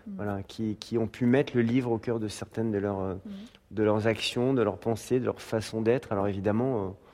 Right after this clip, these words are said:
Speaker 2: on pense à Mitterrand, euh, qui est, qui était vraiment animé par la culture littéraire. Et, euh, d'ailleurs, la plupart des écrivains qu'il, qui, qu'il aimait ne sont, enfin, sont peu lus maintenant.
Speaker 1: Mhm.
Speaker 2: Euh, comme, comme Chardonne, par exemple, sont beaucoup moins lus.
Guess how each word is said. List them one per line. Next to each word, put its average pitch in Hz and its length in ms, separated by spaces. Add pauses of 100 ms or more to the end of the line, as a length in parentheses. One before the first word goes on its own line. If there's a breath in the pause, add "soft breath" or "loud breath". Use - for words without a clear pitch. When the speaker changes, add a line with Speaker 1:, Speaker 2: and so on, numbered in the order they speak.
(200 soft breath)
Speaker 2:
on - 60
pense 113 240
à 113 80
Mitterrand, 113 540
euh, - 20
qui - 240
est, 101 80
qui - 160
était 104 160
vraiment 104 400
animé 117 380
par 104 160
la 98 80
culture 104 340
littéraire. 107 480 (460 loud breath)
Et, 101 180
euh, 101 280 (180)
d'ailleurs, 127 280
la 139 80
plupart 117 300
des 113 160
écrivains 113 380
qu'il, 104 240
qui, 101 260 (160)
qu'il - 200
aimait 135 220
ne 127 120
sont, 101 260 (560)
enfin, 113 140
sont 120 240
peu 131 260
lus 147 260
maintenant. 110 420 (340 loud breath)
Speaker 1:
Mhm. 214 120
Speaker 2:
Euh, 101 340
comme, 104 240
comme 110 160
Chardonne, 110 440
par 107 140
exemple, 110 300
sont 113 100
beaucoup 107 280
moins 110 180
lus. 156 180